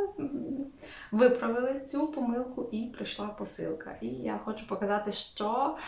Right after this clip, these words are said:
е, присилає нова пошта. Один із варіантів, коли виходять ось такі конфузи. Показую вміст посилочки, що прибула. Прибула ось така кружка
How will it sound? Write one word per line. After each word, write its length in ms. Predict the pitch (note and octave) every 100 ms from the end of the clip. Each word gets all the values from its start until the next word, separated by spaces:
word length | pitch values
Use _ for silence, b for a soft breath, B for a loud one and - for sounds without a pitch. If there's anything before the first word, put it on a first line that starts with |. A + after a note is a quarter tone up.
| B B -
е, 320 | G#3 G3+ G3+ - -
присилає 760 | A3 A3 A3 G#3 F3 E3+ F3
нова 400 | F3+ F3+ F3 E3
пошта. 640 | E3+ - C4+ D4 - - -
Один 360 | G3+ G#3+ G#3+
із 160 | G3+ F3
варіантів, 720 | F3 F#3 G#3+ A#3+ B3 A3 -
коли 360 | - F3+ G#3 A3+ B B B F#3+
виходять 480 | F#3 G#3 A3 A3
ось 140 | G3 G3
такі 420 | F#3+ - F#3+ G#3+
конфузи. 640 | - G3+ F3 - - - - B3+ C4 G#3+ - _ - _ _ - - - - _ - - - - _ - - B B B B B B B B - - -
Показую 560 | - - - B3+ B3+ A#3
вміст 360 | A#3 B3+ -
посилочки, 640 | A#3+ - A3+ A#3+ - - A3
що 220 | - -
прибула. 420 | - G3+ G3 F#3 -
Прибула 280 | G3+ G#3 G3+
ось 220 | G3 -
така 240 | - - -
кружка 600 | G3+ F#3+ G3 - D4+